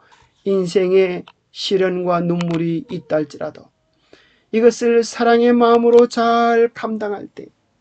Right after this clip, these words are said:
우리에게 유익이 될 것이라고 말합니다. 여인이 경험할 수 있는 가장 큰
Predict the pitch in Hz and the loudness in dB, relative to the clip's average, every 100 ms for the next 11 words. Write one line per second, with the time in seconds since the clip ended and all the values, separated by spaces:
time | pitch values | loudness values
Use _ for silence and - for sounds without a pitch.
0 | _ _ _ _ _ _ _ _ _ _ | _ _ _ _ _ _ _ _ _ _
1 | _ _ _ _ _ _ _ _ 180 180 | _ _ _ _ _ _ _ _ 0 2
2 | 175 160 170 165 220 240 233 240 233 214 | 2 2 -2 -4 0 0 0 -2 -2 -2
3 | 220 - 214 208 202 196 160 - - _ | -4 -4 -4 -4 -6 -6 -10 -14 -18 _
4 | _ _ _ _ _ _ _ _ _ _ | _ _ _ _ _ _ _ _ _ _
5 | _ _ _ _ - 185 190 185 180 190 | _ _ _ _ -2 2 4 4 0 -2
6 | 180 175 170 170 175 170 175 175 165 175 | -2 0 -2 -4 -6 -8 -8 -6 -6 -6
7 | 170 - 170 170 156 | -8 -8 -6 -6 -10